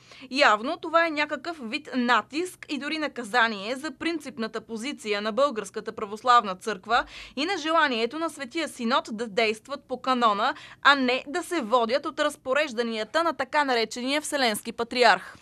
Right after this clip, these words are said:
който помогна за разкола в православния свят чрез неканоничните си действия в Украйна. С висока степен на вероятност,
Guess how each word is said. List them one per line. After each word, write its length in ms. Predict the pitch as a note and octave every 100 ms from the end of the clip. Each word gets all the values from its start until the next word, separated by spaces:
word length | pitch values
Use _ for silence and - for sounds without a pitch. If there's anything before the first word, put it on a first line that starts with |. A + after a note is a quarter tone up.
| -
който 340 | D#4 A#3+ E4
помогна 720 | E4 D#4 C#4+ D4 B3+ A#3 C#4+ -
за 220 | C4 D4
разкола 640 | D4 D4 - D#4+ D4 B3 C#4
в 180 | C#4+ -
православния 720 | C#4 B3+ C#4 C#4 A#3+ A3 G3
свят 400 | - A#3 D4 -
чрез 420 | - D4 D4 D4 - C#4 D#4+
неканоничните 760 | E4+ D#4 C#4 C4 - B3 A#3 D4
си 140 | D4+
действия 540 | G3 A#3 G#3 - A3+
в 80 | A3
Украйна. 540 | A3+ B3+ A#3 G3+ D#3 - _ _ _ _ -
С 200 | C#4+ C4
висока 580 | A#3 C4+ F4 G#4 G#4+
степен 580 | G4+ - D4+ C4+ C4 B3+
на 120 | B3
вероятност, 840 | A3+ B3 B3 A#3 G#3 B3+ E4 -